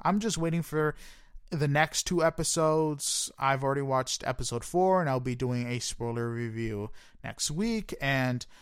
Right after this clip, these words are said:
uh, that one wasn't that good. But anyway, uh, this episode I'm gonna give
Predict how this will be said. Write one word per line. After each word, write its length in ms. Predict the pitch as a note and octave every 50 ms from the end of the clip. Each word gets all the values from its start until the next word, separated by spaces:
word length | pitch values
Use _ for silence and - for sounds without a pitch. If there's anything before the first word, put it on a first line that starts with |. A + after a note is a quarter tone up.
| - - - - - - - - -
uh, 760 | C#5 A4+ A4+ A4+ A4 A4 G#4+ G4+ F#4 F4 E4 D#4 D4 C4+ D3+ - - - - - - - - - - - - - - D#4+
that 180 | D4 - C4 B3+
one 120 | A3+ G#3+
wasn't 260 | F#3+ E3 D3 C#3 B2+ A#2
that 160 | G#2 - -
good. 200 | G#2+ A#2 - - - - - - - - -
But 220 | - B3+ C4+ - - - - -
anyway, 560 | D4 D#4+ E4 D#4 C#4+ C4 B3+ B3 A#3+ A#3 A3+
uh, 120 | - F#3+
this 260 | E3+ E3 B3 C4 -
episode 460 | B3 A3+ - A3 G#3 - G#3+ G#3 G3+ G3+
I'm 180 | - D#3+ E3
gonna 180 | D#3+ E3 D3+ D3+
give 240 | C#3 C#3 C3+ B2+